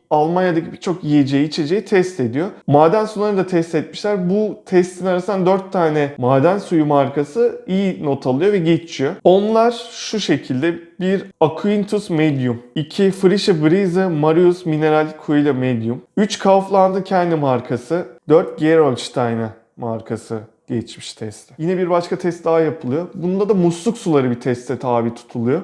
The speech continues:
Bildiğiniz gibi Almanya'da musluk suları içilebiliyor. Birçok yerde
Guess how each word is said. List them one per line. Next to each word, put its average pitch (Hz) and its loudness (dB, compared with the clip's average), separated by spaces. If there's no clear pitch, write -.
Bildiğiniz 208 4
gibi 226 2
Almanya'da 196 2
musluk 185 -2
suları 190 -2
içilebiliyor. 175 0
Birçok 190 -2
yerde 160 2